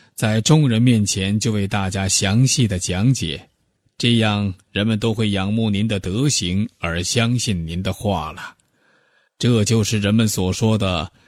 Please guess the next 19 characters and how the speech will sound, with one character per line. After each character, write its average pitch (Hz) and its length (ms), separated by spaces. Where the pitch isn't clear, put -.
其 98 360
身 143 380
正 110 320
不 120 160
令 156 260
而 98 240
行， 92 460
以 87 260
身 104 300
作 98 240
则。 87 420
君 120 280
子 104 160
的 107 120
品 92 320
德 95 240
像 95 340
是 85 140
风， 139 360